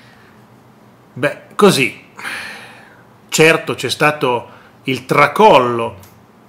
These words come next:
del Movimento cinque Stelle, da oltre il trentuno per cento al sette per cento, è sceso del settantasette per cento. Il P D è salito dal sette per cento a quasi il dodici, quindi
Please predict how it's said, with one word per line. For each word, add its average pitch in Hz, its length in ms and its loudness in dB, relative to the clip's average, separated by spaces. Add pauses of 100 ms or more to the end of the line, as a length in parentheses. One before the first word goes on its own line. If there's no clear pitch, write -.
(720)
del 147 220 2
Movimento 143 440 2
cinque 131 360 -4
Stelle, 127 500 2
da 120 140 0
oltre 143 260 0
il 123 80 -4
trentuno 131 400 -4
per 127 160 -4
cento 151 340 -2
al 117 80 -2
sette 107 340 -4
per 117 180 -6
cento, 117 580 -2 (320)
è 135 100 -6
sceso 147 300 0
del 131 140 -2
settantasette 135 800 -4
per 202 140 -4
cento. 143 440 -2 (500)
Il 196 120 0
P 202 160 0
D 349 160 4
è 240 60 6
salito 151 1080 4
dal 175 160 2
sette 254 400 0
per - 180 -2
cento 262 380 0
a - 120 0
quasi 214 320 2
il 165 120 0
dodici, 165 600 2
quindi 160 500 0